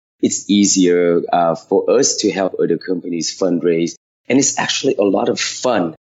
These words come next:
for people to read about a company, about a journey,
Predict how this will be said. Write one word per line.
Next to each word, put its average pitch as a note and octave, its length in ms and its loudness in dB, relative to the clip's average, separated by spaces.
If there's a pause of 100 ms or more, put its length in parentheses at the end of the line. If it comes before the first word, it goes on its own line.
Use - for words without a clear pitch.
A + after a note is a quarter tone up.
(180)
for A#2 200 -2
people G#2 420 0
to G2+ 240 -2
read C#3 340 2
about G#2+ 320 2
a F#2+ 60 0
company, G2 500 -2
about F2+ 260 0
a F2 80 -2
journey, F2+ 520 -6